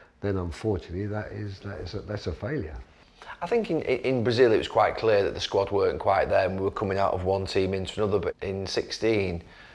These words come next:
Speaker 2: I, I don't think I've, I, I've played a lot of games during my career, and I only coached a few with Valencia, but I don't think I've ever thought of much ab-, uh, about a game as I have about Iceland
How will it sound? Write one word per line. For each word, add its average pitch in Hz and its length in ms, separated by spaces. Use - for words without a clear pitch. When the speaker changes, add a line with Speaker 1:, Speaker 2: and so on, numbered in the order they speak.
Speaker 2:
I, 113 220
I - 40
don't 151 140
think 143 200
I've, 120 100
I, - 360
I've - 120
played 104 180
a 98 60
lot 101 140
of 92 80
games 98 260
during 98 240
my 92 100
career, 101 360
and 95 100
I 95 40
only 95 260
coached - 380
a - 60
few 98 260
with 92 160
Valencia, 90 640
but - 80
I 117 60
don't 143 180
think 131 140
I've 107 80
ever 101 160
thought 123 380
of 95 100
much - 260
ab-, - 160
uh, 98 240
about 98 380
a - 20
game 92 460
as 98 140
I 98 60
have 101 120
about 92 260
Iceland 80 720